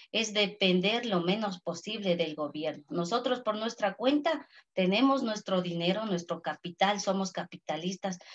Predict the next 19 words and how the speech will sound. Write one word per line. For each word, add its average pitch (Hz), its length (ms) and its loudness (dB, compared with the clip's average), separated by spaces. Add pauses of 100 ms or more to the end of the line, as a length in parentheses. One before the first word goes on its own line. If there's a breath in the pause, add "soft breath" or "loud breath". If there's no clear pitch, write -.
(160 loud breath)
tenemos 240 480 0
una 220 200 -4
empresa 190 520 0
grande 185 400 2
de 175 120 2
atún 208 520 -2 (280 loud breath)
y 247 160 -4
con 247 200 2
esa 262 180 2
empresa 233 460 -2
y 208 60 -8
con 202 180 -6
esos 202 240 -8
productos 190 500 -2
yo 196 140 0
me 196 120 2
voy 196 200 2
a 185 80 6
abrir 196 280 -2